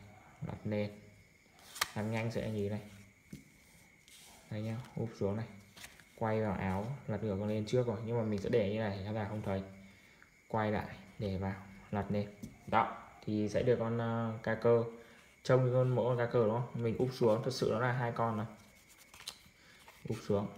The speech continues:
thì là đặt xuống đây sẽ là S B X. Thì đơn giản thôi, mình hơi tay qua, biến đổi S B X. Hơi nhanh nhé. Này lại này, hơi nhanh nhé. Rồi. Đặt nó lên. Đó.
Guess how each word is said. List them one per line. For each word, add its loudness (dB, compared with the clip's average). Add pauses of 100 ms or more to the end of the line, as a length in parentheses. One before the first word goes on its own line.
(280)
thì -2
là -2
đặt -2
xuống -4
đây 2
sẽ 0
là 0
S -4
B 6
X. -2 (480)
Thì 0
đơn 6
giản 2
thôi, 4
mình 2
hơi 2
tay 2
qua, -2 (200)
biến 0
đổi -2 (180)
S -6
B 0
X. -2 (1120)
Hơi 4
nhanh 4
nhé. 2 (1120)
Này -4
lại -4
này, -10
hơi -4
nhanh -4
nhé. -4 (560)
Rồi. -4 (1160)
Đặt -6
nó -4
lên. -6 (760)
Đó. -2